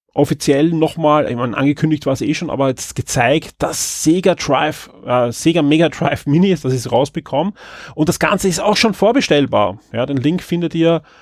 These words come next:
auf der Shock zwei Webseite in der passenden News. Ja, es sind zehn Titel, die drauf vorinstalliert sind, schon bekannt. Insgesamt sollen dann vierzig Spiele drauf sein.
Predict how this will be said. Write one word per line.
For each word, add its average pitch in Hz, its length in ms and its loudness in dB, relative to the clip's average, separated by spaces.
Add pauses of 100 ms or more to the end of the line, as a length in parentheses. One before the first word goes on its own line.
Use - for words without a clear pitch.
(200)
auf 139 280 2
der - 80 0
Shock - 200 -6
zwei 139 200 2
Webseite 147 400 0
in 139 80 0
der 139 60 -2
passenden 151 480 -2
News. 175 500 0
Ja, 156 260 2
es - 220 -6
sind 156 260 0
zehn 175 400 0
Titel, 185 400 0
die 160 140 -2
drauf 139 340 0
vorinstalliert 147 720 0
sind, 143 340 0
schon 135 220 0
bekannt. 143 440 -2
Insgesamt 156 480 -2
sollen 139 180 -4
dann 135 100 -2
vierzig 196 440 0
Spiele 156 300 0
drauf 151 320 0
sein. 180 300 0